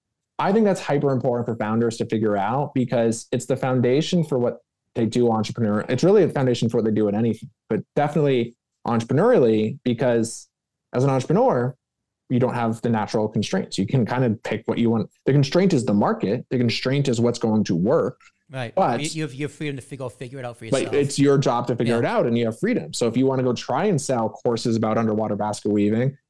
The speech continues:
Speaker 1: go for it, right? It might not take, but you, you're free to try. And so a lo-, lot of what we do with entrepreneurs is, um, what I do with entrepreneurs, one is, like, to get that center. If we don't have that center, frankly, everything else is gonna be a lot harder 'cause we just don't have, like, a core,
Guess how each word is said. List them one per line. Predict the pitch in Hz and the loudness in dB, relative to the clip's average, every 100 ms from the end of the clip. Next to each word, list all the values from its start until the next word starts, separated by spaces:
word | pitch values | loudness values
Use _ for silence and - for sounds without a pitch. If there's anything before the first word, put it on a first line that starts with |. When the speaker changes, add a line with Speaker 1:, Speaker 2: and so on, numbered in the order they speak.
| - | -2
Speaker 1:
go | 156 | 0
for | 226 90 76 | 0 0 -2
it, | - | -2
right? | 95 104 165 175 | 0 2 2 0
It | - - | -6 -4
might | 123 120 123 | -2 0 -2
not | 113 92 | -4 -4
take, | 170 226 123 123 - | 0 2 2 -2 -4
but | 117 107 - | -2 -2 -4
you, | 120 120 - | -2 -2 0
you're | 123 | -2
free | 107 143 123 | 0 2 2
to | |
try. | 92 180 147 90 147 165 _ _ _ _ _ | 2 0 0 0 -2 -4 _ _ _ _ _
And | 131 | -2
so | 165 143 135 - | 2 2 2 0
a | |
lo-, | 135 139 _ _ _ - | 0 0 _ _ _ -4
lot | 151 214 | 0 2
of | 180 | 2
what | 160 | 2
we | 139 | 2
do | 139 | 2
with | 131 | 2
entrepreneurs | 123 - 127 160 104 101 104 - - | -2 -4 -2 -2 -2 -4 -6 -8 -2
is, | 120 113 110 - - 123 | 2 2 2 -4 -8 -4
um, | 113 101 | -2 0
what | 117 | 0
I | 127 | 2
do | 131 | 2
with | |
entrepreneurs, | 123 107 127 127 92 | 2 0 -2 -2 0
one | 139 170 | 0 0
is, | 110 110 - - | 0 -4 -8 -6
like, | 120 113 - | -4 -4 -2
to | |
get | 143 156 | -2 0
that | 165 156 | -4 -4
center. | - 117 110 139 185 214 220 - _ _ _ _ | -6 -4 -2 0 2 2 -2 -4 _ _ _ _
If | 127 147 | 0 2
we | |
don't | 170 214 | 4 2
have | 202 | 2
that | 175 - | 0 -2
center, | 123 127 165 147 | -4 0 0 0
frankly, | 131 127 143 127 | -2 -2 0 0
everything | 123 117 | 0 0
else | 104 120 | -2 -2
is | |
gonna | 107 | 0
be | 95 | 0
a | 92 | 0
lot | 92 - | 0 -2
harder | 87 82 - - | -6 -8 -6 -2
'cause | 110 | 2
we | 123 | 2
just | 135 | 2
don't | 151 131 | 0 0
have, | 135 | -2
like, | 127 | -2
a | 113 | -4
core, | - - 120 117 | -6 -2 2 2